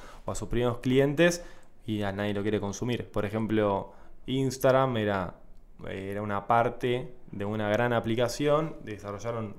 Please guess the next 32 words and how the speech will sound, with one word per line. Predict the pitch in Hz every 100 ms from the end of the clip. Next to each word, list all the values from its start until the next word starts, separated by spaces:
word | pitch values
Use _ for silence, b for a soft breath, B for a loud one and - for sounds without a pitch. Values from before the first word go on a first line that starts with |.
| -
un | 120
montón | 110 117
de |
tiempo | 123 117
esa | 110
aplicación | 110 117 110 151 151
y |
después | 113 - 123 120 - B B B
lo | 117
que | 107
más | 123 117
usaba | 131
la | 113
gente | 147 135
era | 120 107
una | 110 120 110
aplicación | 107 110 101 131
de | 110
filtros. | 127 104 - 98 - -
Entonces | - 104 95 - - -
ahí | 101 104
se | -
desprendió | 101 95 - 98 104 117 123
y |
hicieron | 120 104 104
Instagram. | 113 104 101 95 92
Pero | 110
eso | 113
es | 110
un |
ejemplo | 98 110 110 113
de, | 104 -